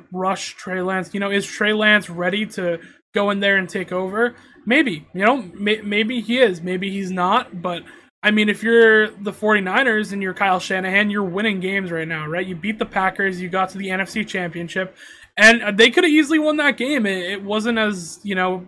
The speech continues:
as much as a blowout as it, maybe it looked, you know, on paper.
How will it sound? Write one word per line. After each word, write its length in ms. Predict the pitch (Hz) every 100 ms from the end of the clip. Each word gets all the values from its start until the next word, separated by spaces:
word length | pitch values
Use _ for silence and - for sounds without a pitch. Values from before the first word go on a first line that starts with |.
| 180 185
as 140 | 170
much 180 | 190 185
as 120 | 185
a 100 | 180
blowout 420 | 165 175 170 185
as 220 | 175 170 151 -
it, 180 | 180 160
maybe 500 | 175 170 170 170 160
it 80 | 165
looked, 400 | 160 175 175 - _ _ _ _
you 60 | 165
know, 80 |
on 220 | 156 170 160
paper. 440 | 175 165 175